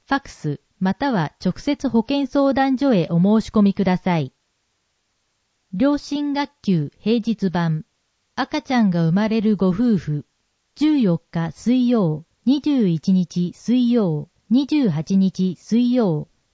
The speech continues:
十三時三十分から十六時。両親学級休日版。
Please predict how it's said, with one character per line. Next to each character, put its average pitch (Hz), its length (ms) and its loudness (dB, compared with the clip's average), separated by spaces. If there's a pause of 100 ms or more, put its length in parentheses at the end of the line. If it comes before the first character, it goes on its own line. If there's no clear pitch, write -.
十 277 180 0
三 285 280 -2
時 190 100 0
三 226 280 0
十 247 140 -2
分 175 340 -2
か 160 160 -4
ら 151 140 -4
十 233 220 2
六 233 300 0
時。 156 240 -4 (1080)
両 269 220 2
親 285 320 -2
学 277 260 -4
級 165 380 0
休 247 200 2
日 214 320 -2
版。 165 360 -2